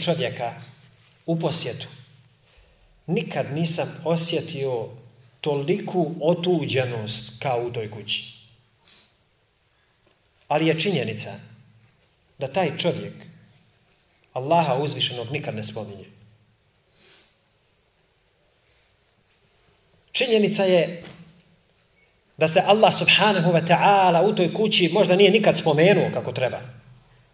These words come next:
Da možda od Kur'ana nikad nije ništa proučeno. Da nikada nije kazano bismillah.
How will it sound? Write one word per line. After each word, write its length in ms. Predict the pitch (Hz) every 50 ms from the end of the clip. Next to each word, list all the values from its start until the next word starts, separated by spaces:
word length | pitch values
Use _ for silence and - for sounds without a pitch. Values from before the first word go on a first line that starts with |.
| _ _ _ _ _ _ _ _ _ _ _ _ _ _ -
Da 60 | 143
možda 200 | 180 208 202 202
od 120 | 180 -
Kur'ana 440 | - 190 - 180 202 240 233 220 220
nikad 260 | - 214 - 196 180
nije 140 | 202 220 202
ništa 240 | 214 220 - 175 160
proučeno. 520 | 165 214 233 180 135 - - - - - - - - - - - - _ - - - - -
Da 120 | 147 180
nikada 360 | 233 269 - - 202 208 208
nije 260 | 208 247 240 208 208
kazano 520 | - 220 233 226 202 180 180 185 175 180 170
bismillah. 760 | 147 175 165 - - 175 175 160 160 156 180 185 180 160 120